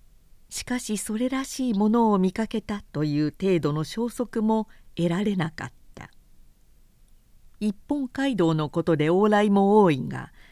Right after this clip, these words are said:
娘一人の旅というのは稀だから、見たものがあれば覚えているはずである。「もうダメだろうか。いや、諦めるには早い。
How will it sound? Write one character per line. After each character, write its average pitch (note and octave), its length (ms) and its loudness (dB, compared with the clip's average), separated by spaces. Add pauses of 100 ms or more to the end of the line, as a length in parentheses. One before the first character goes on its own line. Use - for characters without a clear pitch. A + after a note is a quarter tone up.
(480)
娘 E3 440 0
一 F3 240 -2
人 E3+ 160 0
の D#3 120 0
旅 F3 280 -6
と D#3 160 0
い E3 140 0
う F#3 100 4
の D#3+ 120 0
は D#3 140 0
稀 D#3+ 300 -2
だ G#3 140 -4
か - 180 -12
ら、 A2 100 -12 (720)
見 F3+ 140 0
た G3 160 0
も D#3 160 0
の F#3+ 100 2
が D3+ 220 0
あ D#3 100 -2
れ E3 120 0
ば C#3 200 0
覚 G3 260 0
え G#3+ 60 -2
て F3 140 -2
い E3+ 80 2
る F3+ 80 2
は F3+ 180 -6
ず E3+ 160 -4
で E3+ 220 0
あ C3+ 40 -4
る。 - 120 -18 (1600)
「も C#3 400 -4
う - 60 -20
ダ C#3+ 160 -4
メ D3 120 0
だ D3+ 160 -2
ろ D3 200 -8
う - 40 -20
か。 - 220 -16 (880)
い B2+ 160 -8
や、 C3 60 -2 (960)
諦 - 400 -6
め D#3+ 100 2
る E3+ 120 4
に D3+ 100 0
は D#3 80 0
早 E3 360 -2
い。 C#3 120 -12